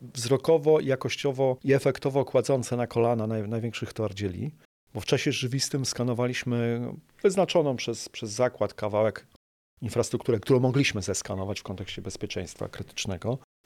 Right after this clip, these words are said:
która później od-, została, była odzwierciedlana w takim modelu trzy D, w którym można było przejrzeć tą instalację, przejść przez nią wirtualnie, po-, po-, oznaczyć, wędrować. No, po prostu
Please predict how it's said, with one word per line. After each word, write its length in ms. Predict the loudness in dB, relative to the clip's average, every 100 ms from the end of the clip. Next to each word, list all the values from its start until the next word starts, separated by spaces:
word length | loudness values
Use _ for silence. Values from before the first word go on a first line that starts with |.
| -14
która 280 | 4 4 4
później 340 | 0 0 2
od-, 160 | 2 2
została, 420 | 0 4 4 4
była 260 | 2 2
odzwierciedlana 640 | 2 0 -6 -2 0 0 0
w 60 |
takim 260 | -4 -6 -4
modelu 600 | -2 0 0 0 -2 -4 -2
trzy 200 | 0 2
D, 340 | 4 4 2 -4 _
w 60 | -8
którym 240 | 0 4
można 320 | 4 4 4
było 360 | 4 6 8 6
przejrzeć 580 | 4 0 2 2 -2 -2
tą 140 | -2
instalację, 800 | -2 0 4 4 2 -2 0 0 0
przejść 420 | 4 6 6 2
przez 340 | 4 4 4
nią 380 | -2 0 -2 -6 -10
wirtualnie, 1200 | -10 -2 -2 2 6 8 8 6 4 2 -2 -6 -10 _ _ -20 -6
po-, 140 | -6
po-, 140 | -4 -4
oznaczyć, 960 | -2 2 2 2 -2 -4 -6 -12 -14 -18 -18
wędrować. 880 | -16 -4 2 4 6 6 6 0 -2 -10
No, 100 | -10 -10
po 100 | -10
prostu 460 | 0 0 0 -4